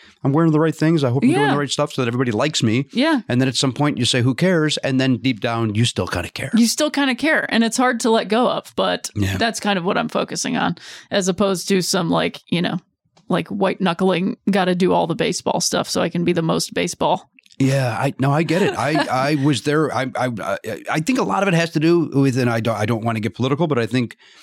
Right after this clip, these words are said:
Speaker 1: since the election in two thousand sixteen,
Speaker 2: Sure.
Speaker 1: I admit that my brain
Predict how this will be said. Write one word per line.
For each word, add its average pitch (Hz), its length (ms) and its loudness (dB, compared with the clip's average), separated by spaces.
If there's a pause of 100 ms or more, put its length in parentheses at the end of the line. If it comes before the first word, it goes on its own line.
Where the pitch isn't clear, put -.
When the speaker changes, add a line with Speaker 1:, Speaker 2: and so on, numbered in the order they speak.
(200)
Speaker 1:
since 123 280 0
the 123 100 2
election 123 320 0
in - 20 2
two 117 140 0
thousand 117 260 0
sixteen, 135 420 -2
Speaker 2:
Sure. 214 160 0
Speaker 1:
I 160 100 -2
admit 110 340 0
that 135 160 -2
my 117 220 0
brain 123 640 2